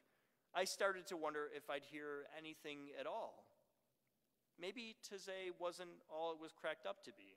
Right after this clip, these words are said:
Maybe I knew everything I needed to know already. And then at the point where I had basically given up, God spoke.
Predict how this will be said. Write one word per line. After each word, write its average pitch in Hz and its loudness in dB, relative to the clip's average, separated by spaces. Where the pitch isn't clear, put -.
Maybe 202 -2
I 185 6
knew 208 0
everything 139 -4
I 127 0
needed 135 -4
to 165 -6
know 170 4
already. 185 0
And 156 -2
then 202 6
at 170 -2
the 156 -2
point 175 2
where 156 6
I 143 6
had 180 -2
basically 202 4
given 147 0
up, 104 -4
God 135 6
spoke. - -8